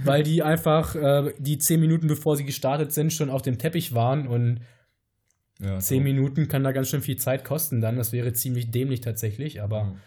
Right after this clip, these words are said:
Speaker 1: wer das nicht hinkriegt, dass da der Teppich nicht betreten werden darf, dann hat man schon auch, ne,
Speaker 2: Ja, ja.
Speaker 1: vielleicht verdient dann, dass die Zeit
Speaker 2: <laughs> Ja.
Speaker 1: schon gemessen wird, also.
Speaker 2: Ähm, jetzt hattest du eben gesagt, am Tag vorher gab's die,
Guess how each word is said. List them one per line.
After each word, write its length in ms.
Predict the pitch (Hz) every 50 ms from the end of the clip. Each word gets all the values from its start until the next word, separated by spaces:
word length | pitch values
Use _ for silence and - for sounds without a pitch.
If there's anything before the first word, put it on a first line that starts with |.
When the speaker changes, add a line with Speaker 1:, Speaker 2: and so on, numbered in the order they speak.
| - - - - _ _ _ -
Speaker 1:
wer 380 | 135 135 143 127 123 131 135
das 460 | 139 139 135 131 - - - - - -
nicht 160 | 143 147 139 -
hinkriegt, 460 | - 147 151 151 - - 151 151 151
dass 180 | 143 127 - -
da 120 | - 131 127
der 100 | 123 120
Teppich 280 | - 143 135 139 131
nicht 120 | 139 123 -
betreten 440 | 131 120 - - 131 131 135 151 131
werden 260 | 123 123 123 123 117
darf, 300 | 117 117 120 120 117 -
dann 180 | - 110 110 107
hat 120 | 107 107
man 140 | - 113 110
schon 240 | 104 - 113 110 107
auch, 200 | 107 107 104 104
ne, 220 | 113 113 113 117 113 _ _ _ -
Speaker 2:
Ja, 60 | 95 98 98
ja. 120 | 95 95 -
Speaker 1:
vielleicht 300 | 101 98 117 113 107 -
verdient 340 | - 120 113 117 117 117 113
dann, 140 | 113 107 110
dass 80 | 107 -
die 160 | - - 196
Zeit 160 | 190 - 165
Speaker 2:
<laughs> 0 | -
Ja. 60 | 123
Speaker 1:
schon 80 | 117
gemessen 360 | 113 117 123 120 - - 135 117
wird, 220 | 113 120 117 -
also. 200 | 110 107 104 110 113 98 - 160 110 - - - - - - - -
Speaker 2:
Ähm, 720 | 120 135 143 151 160 170 175 185 180 180 190 190 190 - _ _ _ - - _ _ _ _ _ _ _ _ _ _ _ _ _ _ _ _ _ _ _ _ _ -
jetzt 460 | 123 120 - - - - - - - - _ _ _ _ _ -
hattest 240 | 143 147 143 -
du 60 | - 151
eben 200 | - 156 175 170
gesagt, 640 | 160 147 127 117 123 131 156 180 180 165 - - -
am 100 | 131 120
Tag 260 | - 139 151 160 -
vorher 400 | - - 151 156 165 170 165 156
gab's 320 | 135 135 143 139 139 -
die, 580 | - 139 139 139 143 139 135 131 127 123 123